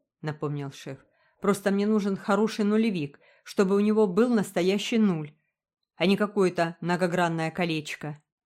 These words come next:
Такого легче всего найти среди рейзеров. Дьявольски хитроумные ребята. Наверняка будет то,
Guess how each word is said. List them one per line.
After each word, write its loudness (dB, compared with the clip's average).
Такого -2
легче -2
всего -4
найти 0
среди -2
рейзеров. -2
Дьявольски -4
хитроумные -2
ребята. -6
Наверняка 0
будет -2
то, -2